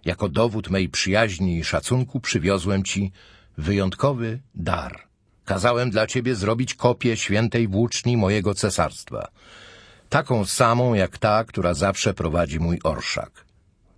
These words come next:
Włócznie świętego Maurycego”. Bolesław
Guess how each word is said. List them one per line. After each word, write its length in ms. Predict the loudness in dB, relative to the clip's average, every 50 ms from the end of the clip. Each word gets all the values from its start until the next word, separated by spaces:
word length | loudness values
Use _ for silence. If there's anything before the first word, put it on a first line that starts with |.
| _ _ _ -8
Włócznie 640 | -4 -2 -2 -2 -2 -2 -4 -2 0 0 0 0 -2
świętego 540 | -2 -2 -2 -2 0 -2 -2 -2 0 0
Maurycego”. 760 | 0 0 0 0 -2 -4 -4 -4 -4 -6 -6 -8 -14 -16 -18 _ _ _ _ _ _ _ _ _ _ _ _ _ _ _ _ -8
Bolesław 540 | -4 -4 -2 -2 -4 -4 -4 -4 -4 -4